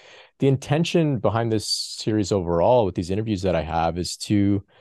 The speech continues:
have people on like yourself to share your story, to let others out there know, "Hey, I'm not the only one going through this really weird stuff. I'm not the only one.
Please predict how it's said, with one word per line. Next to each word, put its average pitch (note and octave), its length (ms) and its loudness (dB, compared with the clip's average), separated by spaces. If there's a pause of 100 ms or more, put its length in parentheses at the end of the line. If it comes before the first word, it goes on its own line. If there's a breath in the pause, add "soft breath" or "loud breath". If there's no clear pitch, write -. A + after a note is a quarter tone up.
(600 soft breath)
have F3 220 2
people F#3 260 2
on C#3 120 4
like C#3 160 2
yourself A#2 320 0
to G#2 80 -4
share A#2 400 0
your G#2+ 160 0
story, G2 580 0
to - 100 -4
let A#2 320 0
others C3 420 2
out G#2+ 200 2
there G#2 160 0
know, F#2+ 460 0
"Hey, G2 300 -4
I'm F2 120 -8
not F#2 160 -6
the G#2+ 80 -4
only F#2+ 160 0
one E2+ 220 0
going F2 240 0
through - 160 -8
this - 240 -6
really D#2 160 -2
weird D2+ 240 -4
stuff. D#2+ 440 -6
I'm G2+ 120 -4
not F#2+ 160 -2
the G#2 80 0
only F2 160 0
one. D#2 340 -4